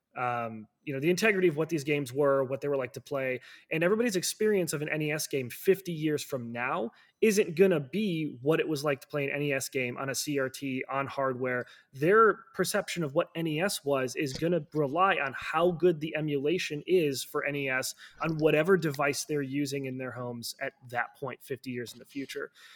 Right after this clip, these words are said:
So, um, one of the things that is really important about keeping emulation alive, because all the games tied to these platforms are owned by someone, they're licensed by someone, right?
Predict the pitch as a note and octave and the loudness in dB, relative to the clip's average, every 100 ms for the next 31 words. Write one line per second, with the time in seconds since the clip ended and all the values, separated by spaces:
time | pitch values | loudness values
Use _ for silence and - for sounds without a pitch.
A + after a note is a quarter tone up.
0 | - - - E3+ D3 C#3 C#3 C#3+ C#3 C3 | -18 -6 0 2 4 4 2 0 -2 -2
1 | C3+ D3 F#3+ G3 F#3 F3+ D#3+ C#3+ D3 D3 | -2 2 4 4 4 0 0 -2 0 -2
2 | B2+ C3+ B2+ A#2 D#3 D3 C#3+ C#3+ C3+ C3 | -2 -2 -2 -2 -2 -2 -4 -6 -4 -2
3 | B2+ _ - - F#3+ D#3 D#3 C#3 C#3 B2+ | -4 _ -16 -6 -2 -2 -2 -4 -4 -2
4 | C3 C3+ - C#3+ C3+ B2 _ _ _ - | 0 0 -2 -4 -6 -8 _ _ _ -20
5 | _ _ _ - C#3 B2+ C3+ F#3 F#3 D3 | _ _ _ -4 -2 0 2 4 6 4
6 | D3 D#3 D#3 D#3+ D#3+ D3+ D3 C3+ D3 E3 | 2 -2 -2 0 2 0 -2 -2 0 0
7 | D#3+ - C#3+ C3+ B2+ C3+ - C3 B2+ - | -2 -4 -2 -2 -2 -8 -6 -6 -4 -4
8 | C#3 D3 E3+ F#3+ G3 E3+ D#3 - D3+ B2 | -2 0 6 8 8 4 2 2 0 0
9 | A#2 C#3 F3 E3+ F#3 - D#3 - C3 - | -4 0 4 6 4 2 -8 -6 -6 -4
10 | C#3 B2 B2 C3+ C3+ E3 | -4 -6 -8 -4 -2 -2